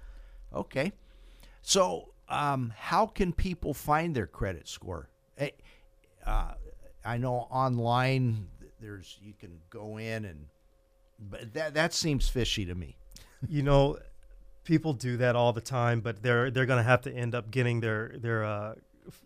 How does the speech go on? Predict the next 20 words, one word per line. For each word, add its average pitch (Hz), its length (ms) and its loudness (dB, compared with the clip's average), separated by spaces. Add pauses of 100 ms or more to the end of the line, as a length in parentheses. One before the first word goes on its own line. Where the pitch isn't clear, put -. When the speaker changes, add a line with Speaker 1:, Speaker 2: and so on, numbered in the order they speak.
Speaker 2:
their 117 140 -4
credit 117 260 -2
scores 117 280 -4
checked - 440 -4 (100)
by 113 320 4
the, 107 240 -2
uh, 104 80 -4
mortgage 110 320 -4
lender 107 320 -4 (220)
anyway. 123 480 -4 (640)
So 127 580 4 (640)
go 160 160 10
through 165 220 4
the 143 80 2
process 139 580 2
the 120 140 -2
right 107 400 0
way. 101 380 -4 (720)
You 120 120 -2
know, 117 400 -2